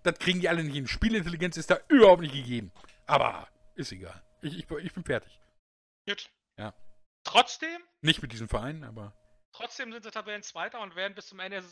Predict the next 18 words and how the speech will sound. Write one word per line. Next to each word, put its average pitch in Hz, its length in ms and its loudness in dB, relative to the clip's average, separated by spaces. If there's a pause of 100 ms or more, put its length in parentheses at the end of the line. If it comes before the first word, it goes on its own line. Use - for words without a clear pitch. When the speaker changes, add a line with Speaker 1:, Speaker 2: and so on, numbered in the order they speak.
(120)
Speaker 2:
wenn, 190 320 -6
wenn 196 120 -6
am 208 120 -8
Ende 202 180 -8
der 196 140 -8
Saison 190 200 -6
dort, 175 220 -8 (120)
dort 175 160 -12
sein. 160 240 -4 (680)
Davon 190 240 -12
gehe 190 100 -12
ich - 100 -14
aus. 202 340 -6
Ähm, 180 320 -12 (1120)
ja. 175 120 -8 (460)
Speaker 1:
Ja. 214 120 -8 (680)
Speaker 2:
Der 175 80 -6
Kader, 226 320 2